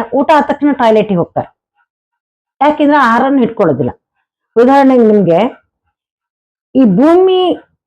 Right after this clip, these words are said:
ಒಣಗೋಗಿರುತ್ತೆ ಅಂತ ಇಟ್ಕೊಳ್ಳಿ, ನೀರು ಇರಲ್ಲ, ತೇವಾಂಶ ಇರೋದಿಲ್ಲ ಅಂತ, ಅವಾಗ ನೀವು ಎಷ್ಟೇ ಗೊಬ್ಬರ ಹಾಕ್ಲಿ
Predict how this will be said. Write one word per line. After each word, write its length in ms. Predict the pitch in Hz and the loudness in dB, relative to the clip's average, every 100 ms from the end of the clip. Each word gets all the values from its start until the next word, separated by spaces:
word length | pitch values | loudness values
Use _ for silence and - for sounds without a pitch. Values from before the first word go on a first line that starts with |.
| _ _ _ _ _ | _ _ _ _ _
ಒಣಗೋಗಿರುತ್ತೆ 760 | 214 254 311 311 285 247 214 - | -2 0 2 2 2 2 0 0
ಅಂತ 180 | 214 208 | -2 -2
ಇಟ್ಕೊಳ್ಳಿ, 280 | - 156 151 - _ _ - | -4 -4 -4 -10 _ _ -4
ನೀರು 320 | 233 247 247 240 | 0 2 4 2
ಇರಲ್ಲ, 240 | 214 208 196 | 2 2 2
ತೇವಾಂಶ 380 | 240 240 233 220 | 0 2 0 -2
ಇರೋದಿಲ್ಲ 420 | 220 202 185 170 165 | -2 0 -2 -2 -4
ಅಂತ, 100 | 294 - | -6 -4
ಅವಾಗ 160 | 240 262 | -2 0
ನೀವು 140 | 269 262 262 | 0 0 -2
ಎಷ್ಟೇ 220 | - 403 | -4 -2
ಗೊಬ್ಬರ 320 | 285 233 254 226 | 0 2 2 0
ಹಾಕ್ಲಿ 300 | 202 170 | -4 -4